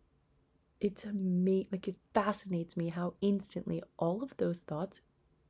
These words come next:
just go away. Like, it's not like, "Oh my God, what am, you know, oh, I gotta teach this person this, and I gotta, on, whatever, all these things." It's just,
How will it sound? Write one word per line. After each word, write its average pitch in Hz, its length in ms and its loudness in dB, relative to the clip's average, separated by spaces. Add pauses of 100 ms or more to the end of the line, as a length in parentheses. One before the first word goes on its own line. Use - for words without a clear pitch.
(680)
just - 280 -4 (180)
go 170 120 8
away. 151 420 4 (880)
Like, 170 160 -2
it's 165 200 -2
not 180 240 2
like, 160 120 -4
"Oh 185 60 2
my 185 140 4
God, 165 180 -2
what 156 140 -2
am, 160 100 -4 (460)
you 170 100 0
know, 170 160 -4 (140)
oh, 190 120 -4 (160)
I 180 60 -6
gotta 165 180 -2
teach - 300 -8
this 233 140 4
person - 260 -4
this, - 180 -6
and - 160 -12
I - 60 -6
gotta, 180 240 -4
on, 202 180 0 (120)
whatever, 202 240 4 (160)
all 226 100 6
these 196 160 0
things." - 300 -10 (1500)
It's - 240 -2
just, 180 300 0